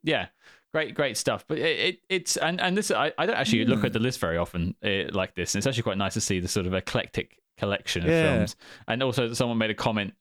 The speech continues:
Speaker 1: uh, at the bottom of our list. "I-, is that it? Great selection, but after a hundred episodes, is that all you've got?"
Speaker 2: <laughs>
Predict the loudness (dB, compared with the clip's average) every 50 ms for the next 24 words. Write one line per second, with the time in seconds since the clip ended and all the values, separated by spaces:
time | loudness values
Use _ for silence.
0 | _ _ -2 -2 0 0 0 -2 -4 -6 -6 -6 -4 -2 -2 0 0 0 2 2
1 | 0 0 0 0 0 0 2 0 0 -2 -4 -8 -12 _ _ -20 -20 -20 _ _
2 | _ _ _ -4 -4 -4 -2 -2 -2 0 0 0 0 0 0 -2 -2 -2 -2 -2
3 | -2 -2 0 0 0 0 0 0 0 0 0 0 0 0 -2 -2 -2 -4 _ _
4 | -2 -2 -2 0 0 0 0 0 2 0 0 0 0 0 0 0 -2 -2 0 0
5 | 2 2 0 0 -2 -6 -8 -8 -10 _ -4 -2 0 0 0 0 2 2 2 2
6 | 2 0 0 0 -2 -6 -12 _